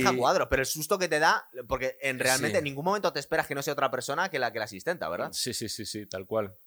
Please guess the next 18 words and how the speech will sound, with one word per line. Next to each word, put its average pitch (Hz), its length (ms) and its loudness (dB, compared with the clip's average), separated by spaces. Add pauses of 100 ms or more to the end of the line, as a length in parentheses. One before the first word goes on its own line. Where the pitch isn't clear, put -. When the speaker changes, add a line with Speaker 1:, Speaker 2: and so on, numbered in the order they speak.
(100)
Speaker 2:
Además, 117 300 4
justo 170 280 4
antes 160 240 2
tiene 160 200 4
algún 151 340 6
momentito 143 540 0
en 151 60 2
el 135 120 2
que 117 140 0
te 143 80 6
ha 147 40 8
mostrado 147 460 4
ya 143 180 6
Scorsese 143 1040 2
tímidamente 135 580 4
a - 40 6
la 127 60 8
asistenta, 104 640 -2